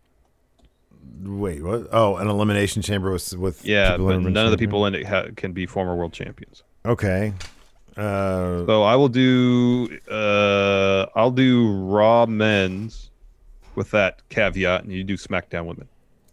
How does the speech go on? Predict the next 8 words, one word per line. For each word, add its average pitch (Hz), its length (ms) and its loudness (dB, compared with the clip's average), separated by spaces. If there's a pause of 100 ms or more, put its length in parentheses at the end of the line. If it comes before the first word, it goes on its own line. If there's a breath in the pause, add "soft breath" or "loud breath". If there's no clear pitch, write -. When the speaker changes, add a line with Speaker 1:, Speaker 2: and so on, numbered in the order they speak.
(680)
Speaker 1:
SmackDown 90 720 -4
women? 98 340 -2 (580)
Speaker 2:
Yeah. 90 280 -2 (4000)
Pen - 240 -20
ran - 160 -20
out - 100 -20
of - 60 -20
ink. - 220 -20